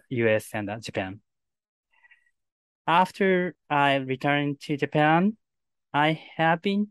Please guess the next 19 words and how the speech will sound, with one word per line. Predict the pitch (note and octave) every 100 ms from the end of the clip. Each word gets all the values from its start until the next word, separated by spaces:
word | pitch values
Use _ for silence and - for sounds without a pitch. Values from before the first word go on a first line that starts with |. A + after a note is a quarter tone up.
| -
to, | G3 F#3+ F#3 F#3 - _ _ _ _ C#3+
uh, |
Philippines. | C3+ E3 F#3 G#3 A3 B3+ _ _ _ _ _ _ _ _ _ _ -
So, | D3 C3+
uh, | C3+ C3 C3
not | D#3+ D3
as | C3+
a |
part | - C3+
of | C3 B2 A#2+
jaxa's | A#2 C#3 - D3+
work, | A#2+ A2+ A2+
but | B2 A2+
for | - B2+
some, | - B2+ A#2 -
uh, | A#2+ A#2
other | A#2+ A#2
company's | C#3+ C#3 G#2+
work. | G2+ G2+ -